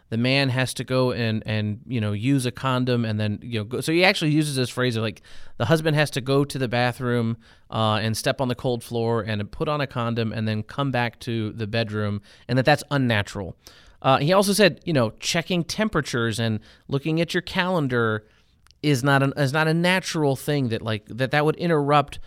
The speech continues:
the natural intimacy that ought to exist between husband and wife. And taking a pill allows couples to have sex and not have to think about pregnancy,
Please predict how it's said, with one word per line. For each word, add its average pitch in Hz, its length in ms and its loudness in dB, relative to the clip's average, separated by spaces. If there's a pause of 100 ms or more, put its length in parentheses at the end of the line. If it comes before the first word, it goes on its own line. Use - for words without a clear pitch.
(240)
the 123 100 2
natural 123 520 2
intimacy 127 500 -2
that 107 160 -4
ought 117 200 -2
to 135 120 -2
exist 113 460 -4
between 104 540 -2 (280)
husband 117 400 0
and 104 140 0
wife. 107 320 0 (880)
And 160 260 8 (440)
taking 175 380 2
a 123 80 4
pill 139 720 2 (1120)
allows 143 760 2
couples 147 400 -4
to 123 120 -4
have 117 240 -2
sex - 540 -4 (800)
and 139 200 4
not 120 180 2
have 135 160 0
to 131 240 2
think 135 220 -4
about 117 240 -4
pregnancy, 185 580 -2